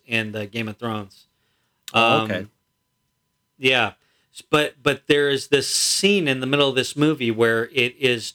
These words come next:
Speaker 1: two characters sitting at a table having a conversation,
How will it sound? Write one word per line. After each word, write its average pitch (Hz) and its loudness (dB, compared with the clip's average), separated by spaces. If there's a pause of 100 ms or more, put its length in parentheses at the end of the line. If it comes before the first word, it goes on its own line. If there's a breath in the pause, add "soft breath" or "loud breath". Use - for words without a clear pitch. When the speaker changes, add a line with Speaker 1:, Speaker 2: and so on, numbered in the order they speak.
Speaker 1:
two 190 0
characters 139 -2 (280)
sitting 160 -2
at 156 0
a 139 2
table 123 0
having 123 -4
a 117 -8
conversation, 123 -4